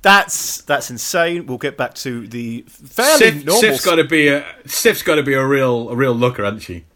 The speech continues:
Speaker 2: This
Speaker 1: Oh.
Speaker 2: guy was just like, "Phew, I think I'm gonna go on a mystical quest."
Speaker 1: Oh, the feeling I have for you, love, I could punch a god in the face.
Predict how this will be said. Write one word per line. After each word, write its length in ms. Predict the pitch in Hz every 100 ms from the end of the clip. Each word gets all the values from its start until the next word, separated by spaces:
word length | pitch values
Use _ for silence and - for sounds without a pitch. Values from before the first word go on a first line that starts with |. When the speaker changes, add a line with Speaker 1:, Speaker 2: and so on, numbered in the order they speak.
| -
Speaker 2:
This 120 | 127
Speaker 1:
Oh. 260 | 165 165 131
Speaker 2:
guy 160 | 127 123
was 120 | 120
just 140 | 127
like, 180 | 131 110 - - - _ _ -
"Phew, 180 | 202
I 500 | 175 123 98 90 80 78 _ _ _ -
think 180 | 165 190
I'm 60 | 160
gonna 140 | 147
go 120 | 135
on 80 | 139
a 40 | 139
mystical 600 | 147 156 - 135 165 160
quest." 560 | - 175 - - - _ _ -
Speaker 1:
Oh, 460 | 185 180 156 117 107 - -
the 80 | 139
feeling 340 | 208 214 202
I 120 | 175 170
have 160 | 185
for 120 | -
you, 240 | 180 180 156
love, 240 | 147 165
I 80 | 151
could 200 | 131 -
punch 300 | - 165 135
a 60 | 123
god 280 | - 156
in 100 | 190
the 80 | 190
face. 600 | 196 - 139 110 - -